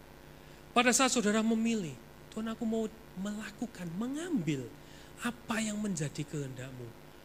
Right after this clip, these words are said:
mengorbankan kehendakku." Saudara, itu sebagai persembahan yang luar biasa, saudara. Itu akan membuat hubungan saudara dengan Tuhan itu semakin intim, semakin erat,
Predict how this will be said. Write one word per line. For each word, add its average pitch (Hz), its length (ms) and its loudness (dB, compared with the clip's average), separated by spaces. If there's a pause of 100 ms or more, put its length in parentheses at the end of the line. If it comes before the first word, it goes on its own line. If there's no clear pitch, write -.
(180)
mengorbankan 254 920 8
kehendakku." 202 580 0 (460)
Saudara, 196 320 -2
itu 220 80 0
sebagai 156 400 0
persembahan 156 640 -2
yang 160 100 -4
luar 156 240 -4
biasa, 123 460 -10
saudara. 113 360 -12 (520)
Itu 294 240 12
akan 302 320 10
membuat 240 640 10 (320)
hubungan 233 480 10
saudara 226 400 8
dengan 202 240 10
Tuhan 160 640 4 (320)
itu 285 400 10 (160)
semakin 269 880 6 (760)
intim, 247 640 4
semakin 240 800 4
erat, 233 320 0